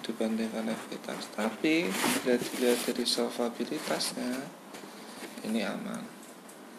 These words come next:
Jadi Mayora ini aman dari solvabilitas, der dan net gearing rasionya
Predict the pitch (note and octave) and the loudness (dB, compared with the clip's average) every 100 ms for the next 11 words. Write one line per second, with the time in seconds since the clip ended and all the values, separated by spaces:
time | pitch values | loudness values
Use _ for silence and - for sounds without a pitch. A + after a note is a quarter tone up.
0 | - - - - - - A2 A#2+ A#2 A2+ | -16 -16 -16 -14 -10 -4 0 2 4 4
1 | A2+ A2 G#2+ F#2+ - A2 F#2 F#2 - C#2+ | 4 4 4 2 2 0 2 0 0 0
2 | D#2 E2 - - A#2 A2+ A2 G#2 G#2 G#2 | 0 -2 -4 -2 0 0 0 -2 -2 -4
3 | G#2 - - - - - - - - - | -4 -4 -4 -4 -4 -6 -8 -14 -16 -16
4 | - - - - - - - - C3 B2 | -16 -14 -16 -16 -16 -16 -16 2 8 10
5 | B2 B2+ - A#2 A#2 A#2 A2+ A2+ - - | 10 6 2 2 4 4 2 0 -6 -2
6 | A#2+ A#2 A#2 A2+ A2 A2 - - - C2 | 2 4 6 4 2 2 0 -2 -2 -2
7 | C2+ | -2